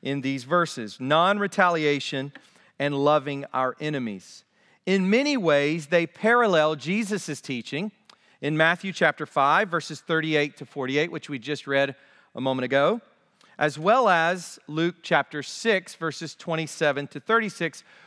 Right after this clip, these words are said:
which we read last week at the beginning of the service in the, uh, parallel passage time.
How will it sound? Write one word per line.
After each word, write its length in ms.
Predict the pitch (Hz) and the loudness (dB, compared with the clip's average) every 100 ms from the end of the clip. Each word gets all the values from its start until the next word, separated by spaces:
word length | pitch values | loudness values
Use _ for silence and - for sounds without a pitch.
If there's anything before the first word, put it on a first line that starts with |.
| _ | _
which 260 | 160 151 - | -4 -4 -4
we 120 | 170 | -4
read 440 | 143 143 143 143 | 2 4 4 2
last 400 | 143 143 135 - | 2 2 2 -4
week 320 | 190 170 139 - | -4 -4 -4 -2
at 260 | 139 135 - _ - | -2 -2 -8 _ -12
the 100 | 139 | -8
beginning 300 | 131 127 123 | -4 -4 -4
of 80 | |
the 60 | 113 | -8
service 420 | - 120 120 - | -6 -6 -6 -10
in 260 | 135 127 117 | -8 -6 -4
the, 220 | 113 110 _ _ _ _ - | -4 -6 _ _ _ _ -10
uh, 100 | 104 | -10
parallel 440 | - 147 135 127 117 | -2 0 2 0 -2
passage 720 | 139 131 127 110 101 - - _ _ | -2 -2 -4 -12 -14 -18 -20 _ _
time. 460 | - 101 98 127 | -10 -8 -6 -8